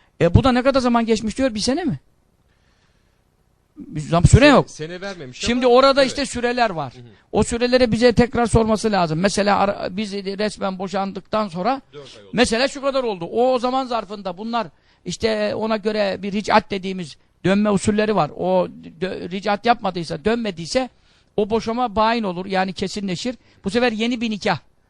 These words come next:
Speaker 1: e, tazelemek suretiyle. Çünkü dinen boşamadığına göre yani üç talak vermemiş, bir talak vermemiş, dinen bir boşama yapmadım diyor.
Speaker 2: O zaman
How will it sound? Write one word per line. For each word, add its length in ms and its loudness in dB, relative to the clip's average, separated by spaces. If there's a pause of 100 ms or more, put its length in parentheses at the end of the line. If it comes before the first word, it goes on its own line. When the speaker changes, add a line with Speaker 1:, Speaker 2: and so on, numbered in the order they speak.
(400)
Speaker 1:
e, 440 -8
tazelemek 680 0
suretiyle. 500 -4
Çünkü 240 -8
dinen 320 0
boşamadığına 540 -4
göre 320 -2 (280)
yani 220 -4
üç 200 -8
talak 320 -2
vermemiş, 420 -6
bir 60 -16
talak 340 -8
vermemiş, 440 -10
dinen 360 -6
bir 100 -10
boşama 320 -4
yapmadım 460 -4
diyor. 160 -8
Speaker 2:
O 20 -12
zaman 160 -18